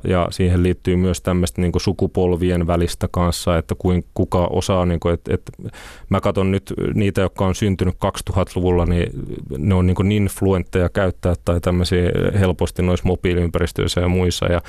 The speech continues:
ite nyt tuntuu välillä, et, et, et mä oon, niinku, vähän pihalla ja näin, et, et keinoista, niin, niin tota, tätä jos nyt sit katsotaan eteenpäin ja, ja miten se on, niin siinä vaiheessa, jos meillä on Marssi ja maapallo, niin okei,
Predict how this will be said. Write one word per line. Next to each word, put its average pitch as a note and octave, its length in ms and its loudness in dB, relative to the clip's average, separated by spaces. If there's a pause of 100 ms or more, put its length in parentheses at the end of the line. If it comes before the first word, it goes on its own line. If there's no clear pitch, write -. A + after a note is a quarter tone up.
(320)
ite G2+ 220 0
nyt F2 280 -2
tuntuu F2+ 360 2
välillä, E2+ 440 2
et, - 140 -4
et, F2 160 -2 (100)
et - 200 -2
mä F#2 140 2
oon, F2 160 2
niinku, E2+ 200 0
vähän E2+ 200 2
pihalla F#2 460 -2
ja G2+ 140 0
näin, F#2+ 380 0 (120)
et, G2 120 -4
et - 280 -2
keinoista, F#2 560 0
niin, F2+ 140 2 (440)
niin F2+ 180 2
tota, F2+ 460 2 (260)
tätä A#2+ 280 0
jos F2+ 140 0
nyt B2 120 -2
sit - 180 -2
katsotaan B2+ 480 0
eteenpäin G2+ 640 0
ja, G2 240 2
ja G2 280 2
miten G#2 280 0
se A2 100 -2
on, G2 180 2
niin F2+ 160 0 (280)
siinä G#2 240 0
vaiheessa, G2 440 0
jos G2 180 2
meillä G2+ 240 2
on G2 200 2
Marssi A2 420 0
ja G2+ 100 2
maapallo, G2 640 0
niin F#2 140 0
okei, G2+ 420 2